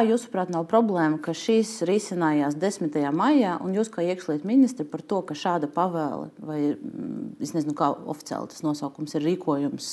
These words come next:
eh, eh, tika, eh, nodots, tad jūs uz, par to uzzinat no mums?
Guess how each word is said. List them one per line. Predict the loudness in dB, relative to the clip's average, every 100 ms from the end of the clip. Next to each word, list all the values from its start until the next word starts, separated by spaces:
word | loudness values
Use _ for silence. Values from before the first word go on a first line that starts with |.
| -6
eh, | -6 -6 -10 -16 -16 -18 -14
eh, | 0 4 6 8 8 8 6 4 0
tika, | -2 2 4 2 -2
eh, | -6 -2 -2 -2 -2
nodots, | 4 4 6 4 2 -12 -16 -6
tad | -6 -2
jūs | 4 4 4
uz, | -10 -12 -6
par | -4
to | 2 6
uzzinat | 8 6 4 2 0 -4 -20 _ _ _ _ _ 2
no | 4
mums? | 6 4 2 -8